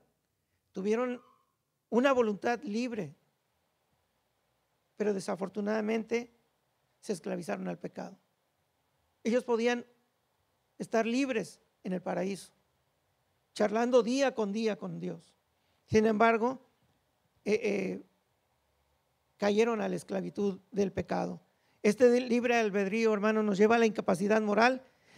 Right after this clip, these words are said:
y, y vamos a hablar en qué forma. <clears throat> En que el hombre caído es incapaz de amar, de obedecer o de agradar a Dios,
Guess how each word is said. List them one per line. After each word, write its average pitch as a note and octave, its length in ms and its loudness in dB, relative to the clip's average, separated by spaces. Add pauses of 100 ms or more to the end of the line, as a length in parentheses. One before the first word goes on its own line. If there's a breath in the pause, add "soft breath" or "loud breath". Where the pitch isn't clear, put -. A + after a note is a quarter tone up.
(540 soft breath)
y, G#3+ 220 -2
y G#3 380 0
vamos A3+ 260 4
a A#3 40 4
hablar A#3 180 6
en A3 100 4
qué A3 120 4
forma. A3 420 2 (200)
<clears throat> - 200 -2
En G#3+ 140 4
que G#3 100 2
el G3+ 100 4
hombre B3+ 360 4 (200)
caído A3 600 0 (400 soft breath)
es F#3+ 140 0
incapaz A3 460 2
de G3+ 80 0
amar, G#3 480 -2
de G3+ 140 -2
obedecer F#3+ 640 0
o G#3+ 120 0
de G3 100 0
agradar G3 500 0
a G3 80 0
Dios, A3 400 0